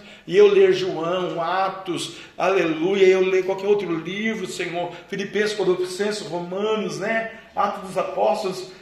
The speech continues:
eu vou estar baseado lá e vou falar, "Senhor, eis-me aqui, vou fazer o que o Senhor manda", né? Aleluia. E peço com cuidado, que às vezes a gente pede, pede, pede pra Deus, né? E Deus fala assim, "Eu vou mandar você pra Carolina do Norte."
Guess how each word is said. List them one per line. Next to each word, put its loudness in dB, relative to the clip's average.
eu -8
vou -4
estar 0
baseado 2
lá 2
e 2
vou -2
falar, 0
"Senhor, -2
eis-me -6
aqui, -10
vou -10
fazer -6
o -10
que -14
o -10
Senhor -10
manda", -12
né? -14
Aleluia. -8
E -12
peço -10
com -12
cuidado, -10
que -12
às -12
vezes -12
a -14
gente -12
pede, -6
pede, -10
pede -8
pra -8
Deus, -4
né? -10
E -12
Deus -6
fala -6
assim, -10
"Eu -12
vou -10
mandar -6
você -10
pra -8
Carolina -4
do -8
Norte." -10